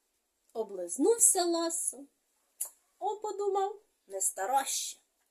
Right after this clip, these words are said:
Мабуть, добре м'ясо. Раптом поруч опинившись з чотирьох підскоків, заволав: «Гей, красунько, скільки тобі років?» Повернулася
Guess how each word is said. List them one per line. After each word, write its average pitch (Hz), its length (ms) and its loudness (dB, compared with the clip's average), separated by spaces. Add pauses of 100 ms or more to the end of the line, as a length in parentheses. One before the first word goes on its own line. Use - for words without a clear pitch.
(360)
Мабуть, 220 520 -8
добре - 440 -4
м'ясо. 196 640 -8
Раптом 415 480 -2
поруч 285 400 -2
опинившись 254 600 -2
з - 80 0
чотирьох 208 560 -8
підскоків, 427 800 -6
заволав: 254 680 0
«Гей, 381 680 8
красунько, - 800 0 (220)
скільки 427 360 0
тобі 233 220 0
років?» 185 300 -8 (920)
Повернулася 226 920 -4